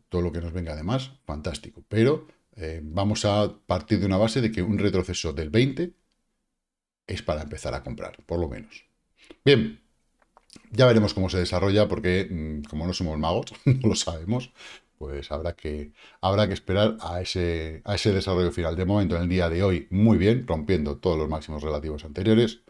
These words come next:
Así que poco que añadir, simplemente a la caza. Estamos en,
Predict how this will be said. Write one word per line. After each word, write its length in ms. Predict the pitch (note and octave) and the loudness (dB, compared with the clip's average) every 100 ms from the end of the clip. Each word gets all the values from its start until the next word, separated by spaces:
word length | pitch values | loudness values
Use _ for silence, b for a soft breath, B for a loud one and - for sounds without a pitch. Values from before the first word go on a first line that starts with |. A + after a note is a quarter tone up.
| b b _ | b b _
Así 220 | - - | -14 -14
que 300 | F2 G2+ F#2+ B B - | -4 -2 -2 B B 2
poco 260 | A2 F#2+ | 4 4
que 60 | D#2 | 0
añadir, 480 | D2 F#2 G#2+ G2+ - | -2 2 2 2 -4
simplemente 580 | E2 D#2+ F2 E2 E2+ - | -6 -2 -2 0 0 -2
a 120 | E2+ | -8
la 120 | E2+ | -4
caza. 340 | G2+ F2+ A2+ | -4 0 0
Estamos 340 | A2 F2+ F#2 F2+ | 0 -2 -2 -2
en, 200 | F2+ | -4